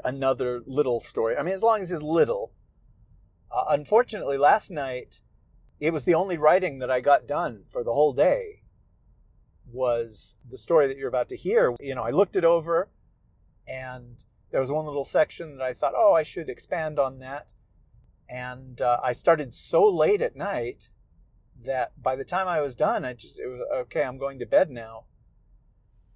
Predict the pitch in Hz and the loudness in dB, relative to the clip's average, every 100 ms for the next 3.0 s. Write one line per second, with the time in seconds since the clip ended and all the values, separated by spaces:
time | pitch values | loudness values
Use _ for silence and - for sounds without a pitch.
0 | - - 277 240 226 196 185 180 165 165 | 0 2 2 0 0 4 4 2 -2 -6
1 | - - 151 170 160 139 151 139 110 - | -18 -10 -4 -2 -2 2 2 2 -2 -8
2 | 123 113 123 120 156 123 123 - 120 117 | -6 0 4 4 2 0 -2 -2 0 0